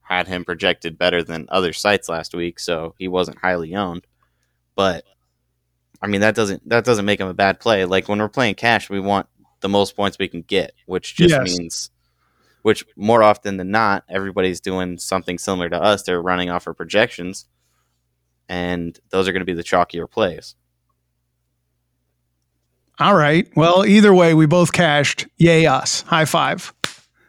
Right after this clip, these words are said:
Speaker 2: Okay. Um, by the way, speaking of Stochastic, uh, you can read my latest article, stochastic dot com. Um, I wrote about, uh, the running back situation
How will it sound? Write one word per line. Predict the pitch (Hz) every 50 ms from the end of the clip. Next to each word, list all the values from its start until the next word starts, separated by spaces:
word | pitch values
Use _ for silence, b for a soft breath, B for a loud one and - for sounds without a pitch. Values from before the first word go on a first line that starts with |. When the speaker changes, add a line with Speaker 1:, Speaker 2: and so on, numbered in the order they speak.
| _ _ _ _ _
Speaker 2:
Okay. | - 147 - 156 143 139 131 B B B B B B B
Um, | - 190 190 190 185 180 175 175
by | - 185 190 233 269
the | 254 220
way, | 202 190 175
speaking | 156 - - - 226 196 214 185
of | 156
Stochastic, | - - - 180 165 143 - - 202 202 202 202 - - - 214 196 196 196 196 - - B B B B B B B
uh, | - 160 165 165 156 160 160 160 156 160
you | 156 160 165 160
can | 147 - - 196 220 247 240 220 190 160 147 143 147 160 156 b b b b _ _
read | 170 170 180 175 170 156
my | 160 160 147 156
latest | 156 160 170 175 165 165 151 - -
article, | 180 175 202 214 208 - 220 220 226 220 - _ _ -
stochastic | - - - 175 151 143 - - 160 160 160 151 - - 175 160 143 -
dot | - 143 131 135 - -
com. | - 202 202 202 196 196 196 196 190 B B B B B B B B -
Um, | 151 147 147 143 147 147 143 143 147 147 151 165 175 - -
I | - 175 165
wrote | 165 165 185 185 180 185 -
about, | - 180 151 131 - 175 170 170 165 165 170 170 196 214 - - - - _ _ _ _ _ _ _ _ _ _ _ _ _ _ _ -
uh, | - - - - - 196 202 - - - - - _ _ _ -
the | 226 156 170 185 180 175 170 170 165
running | 185 262 302 294 262 214
back | 185 165 165 160
situation | - - 202 190 - - 180 180 180 180 175 - - 196 190 185 180